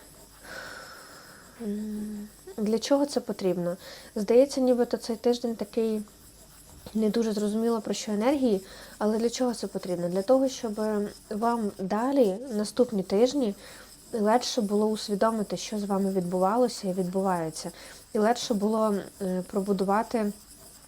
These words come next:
загальну картинку, е, аналізувати, синтезувати, е, все, що ви проживали і проживаєте.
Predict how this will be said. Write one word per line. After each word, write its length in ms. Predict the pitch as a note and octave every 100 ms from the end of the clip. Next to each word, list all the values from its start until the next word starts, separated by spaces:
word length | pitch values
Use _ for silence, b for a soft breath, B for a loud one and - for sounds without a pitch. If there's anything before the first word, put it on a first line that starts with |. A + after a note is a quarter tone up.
| - - G3+
загальну 520 | G#3 G#3+ A3 A3 G3+
картинку, 640 | F#3 - G3+ D4+ D4 A3 G3+ B B B B -
е, 40 | F#3+
аналізувати, 920 | F#3 F#3+ G3+ G3+ G3+ G3 A#3+ C4 B3+
синтезувати, 800 | G#3+ G3+ G3+ G3+ G3+ F#3+ F#3+ E3 G3+ - - - -
е, 180 | F3+ F3+
все, 280 | - G3+ G3
що 440 | - F3+ E3 D#3+ D#3+ - - - -
ви 200 | F#3+ F#3
проживали 640 | F#3 F#3 G3 F#3+ F3+ E3+ E3+
і 40 |
проживаєте. 800 | - F#3 F#3 F3+ E3 D#3+ -